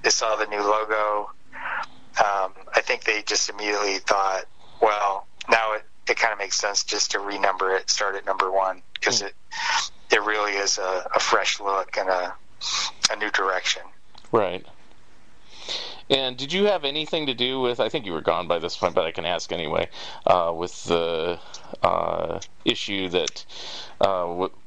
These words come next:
Speaker 2: eventually was used, as it were, in Once Upon a Time in Hollywood for Quentin Tarantino? Because sometimes
Speaker 1: I
Speaker 2: things like that are planned way in advance, so. <laughs>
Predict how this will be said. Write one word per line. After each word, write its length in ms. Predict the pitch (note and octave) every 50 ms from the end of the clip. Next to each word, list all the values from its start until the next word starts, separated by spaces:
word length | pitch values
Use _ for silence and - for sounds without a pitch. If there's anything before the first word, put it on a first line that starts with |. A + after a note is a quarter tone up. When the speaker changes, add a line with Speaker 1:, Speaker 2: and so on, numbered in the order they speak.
| - G#2+ A2 - -
Speaker 2:
eventually 580 | A#2+ A#2+ B2 A#2+ - - B2+ A#2+ G#2 G2+ G#2
was 320 | G#2 G2+ G2+ G2+ F#2+ G2 G#2
used, 480 | G#2 A2 A2 G#2+ G#2+ G2+ G2 F#2+ G2+
as 180 | G#2+ G2+ G2 F#2+
it 80 | G#2 -
were, 300 | F2 G2+ G2+ G2 G2 F#2
in 320 | F#2 F#2+ F#2+ F#2 F#2 F#2+
Once 200 | F#2+ G2 G2 G2
Upon 220 | G2+ - G#2 G2+
a 40 | F#2
Time 240 | F#2 - G2 F#2+ F2+
in 80 | F2+ E2+
Hollywood 440 | F#2+ F#2+ G2 G#2 G2+ G2 G2+ G#2+ -
for 100 | - F#2
Quentin 340 | - - G#2 E2+ D#2+ F2+ E2+
Tarantino? 760 | - - F#2+ F2+ F2+ E2 - - F#2+ F#2+ G2+ G2+ G2+ A2+ - - -
Because 240 | - A2+ - F#2+ -
sometimes 500 | - C3 A#2 - A2 F#2+ F#2+ - - - -
Speaker 1:
I 60 | - - - - - -
Speaker 2:
things 260 | - F3 E3+ D#3+ C3+
like 140 | C3+ B2+ A2+
that 160 | C3 B2 A#2
are 80 | G#2+ G2+
planned 360 | - - C3 A#2+ A2+ G#2+ G#2
way 200 | G#2+ A#2+ A#2+ A#2
in 80 | G#2+ G2+
advance, 520 | F#2 E2 E2 G2 F#2+ F2 D#2+ F2 F2+ -
so. 300 | - - F#2+ F2 F2+ F2
<laughs> 40 | -